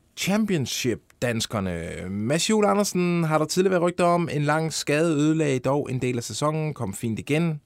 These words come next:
Barnsley, de skal spille League One efter ferien. Kunne det tænkes, at han skal prøve noget andet? Han følger Besiktas på Instagram. <laughs> Hans, øh, kontrakt udløber sommeren tyve treogtyve, så skal de tjene lidt mønt på ham, så er det vel nu.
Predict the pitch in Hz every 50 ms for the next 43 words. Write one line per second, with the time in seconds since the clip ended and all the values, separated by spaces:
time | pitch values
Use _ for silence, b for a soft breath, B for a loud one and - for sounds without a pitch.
0 | _ _ - 120 123 147 143 - 143 131 139 135 - - 135 - - 135 131 131
1 | 127 127 127 127 143 139 - - 117 120 135 160 180 185 - b b b b b
2 | - - 120 - - 123 117 - 117 113 107 104 101 - B B B B B B
3 | - - - 196 233 247 220 - - - 170 180 175 175 165 - b b b b
4 | b - 113 120 123 117 - 123 - - 107 104 110 117 107 98 87 90 95 101
5 | 107 - b b b b b - 95 92 - - 98 123 143 143 - - 104 -
6 | - - 208 - - - 180 - - - - - - 110 - 82 104 - - 101
7 | - - - - - - - 151 B B B B B B B B B B - 120
8 | 120 113 104 - 120 113 104 98 101 - 117 113 107 - 123 127 143 135 - 135
9 | 127 139 139 143 135 113 104 95 92 95 - - 120 117 135 131 110 104 101 -
10 | - 113 101 104 - - 104 82 90 104 - - 117 113 110 - 107 98 - -
11 | 107 104 - 151 160 175 175 180 170 160 165 180 175 170 - 175 175 170 160 -
12 | - 120 123 131 147 143 165 170 170 175 170 143